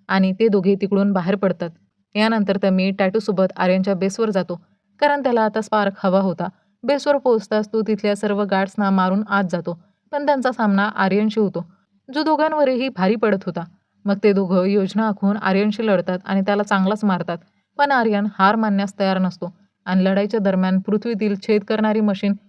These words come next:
उलटी पडते. त्याच वेळी चारही दिशांतील वस्तूंची तोडफोड व्हायला लागते. हे पाहून तमी आर्यनला थांबवतो आणि संधी मिळताच टॅटू मशीनमधून स्पार्क बाहेर काढतो. लढाई दरम्यान आर्यन एका मोठ्या दगडाखाली दबून मरण पावतो.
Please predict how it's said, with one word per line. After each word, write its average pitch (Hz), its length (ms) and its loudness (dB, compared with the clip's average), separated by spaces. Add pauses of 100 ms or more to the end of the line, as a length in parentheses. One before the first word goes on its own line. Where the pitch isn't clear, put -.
(140)
उलटी 214 300 0
पडते. 180 320 0 (540)
त्याच 320 180 -2
वेळी 285 180 0
चारही 240 380 0
दिशांतील 233 460 -2
वस्तूंची 208 540 -2 (100)
तोडफोड 208 360 2
व्हायला 196 320 2
लागते. 170 260 -6 (540)
हे 302 40 0
पाहून 254 300 4
तमी 226 200 2
आर्यनला 214 360 2 (100)
थांबवतो 196 440 0 (120)
आणि 196 140 0
संधी 208 280 2
मिळताच 190 400 0 (320)
टॅटू 254 260 0
मशीनमधून 220 600 0
स्पार्क 202 340 -2
बाहेर 190 280 0
काढतो. 175 360 -6 (420)
लढाई 208 280 2
दरम्यान 196 460 0
आर्यन 190 300 0
एका 196 260 -2
मोठ्या 190 260 2
दगडाखाली 196 540 0
दबून 180 340 -2
मरण 202 320 0
पावतो. 175 340 -8